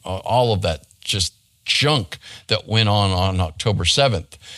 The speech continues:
And now Israel is striking back, and there's plenty of collateral damage and horrible things that are going on,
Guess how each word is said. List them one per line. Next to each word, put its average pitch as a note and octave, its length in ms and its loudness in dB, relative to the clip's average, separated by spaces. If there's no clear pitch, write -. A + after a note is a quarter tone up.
And G2+ 220 0
now G2 180 0
Israel G2 400 2
is F2 80 2
striking G2+ 540 2
back, D#3 280 2
and G2 100 2
there's F2 140 2
plenty A#2 300 2
of F2+ 120 -2
collateral F#2 460 0
damage C3 440 2
and F#2+ 100 0
horrible A2 440 2
things A2+ 300 -2
that A2 100 0
are A2 80 0
going A#2 340 -2
on, A#2+ 340 -2